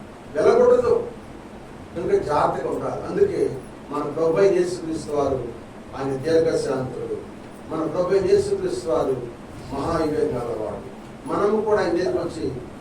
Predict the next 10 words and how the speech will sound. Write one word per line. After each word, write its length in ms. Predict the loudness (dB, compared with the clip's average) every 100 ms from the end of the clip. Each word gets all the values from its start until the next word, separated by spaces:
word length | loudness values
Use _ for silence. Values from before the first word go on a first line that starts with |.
| -6
నేర్చుకుంటాం 640 | 2 2 4 2 2 2 0
కనుక, 220 | -2 0
ఆయన 180 | 0 0
బిడ్డలం 480 | 0 0 4 4
కనుక 480 | 4 2 -2 -4 -6 -8 -12 -16 -8
మనం 240 | -2 2 2
కూడా 200 | 4 2
అటువంటి 520 | 2 0 0 0 -2
దీర్ఘశాంతంతో 1000 | 2 2 4 2 0 -2 -2 -2 -4 0
ఉండాలి. 640 | 0 2 2 6 4 4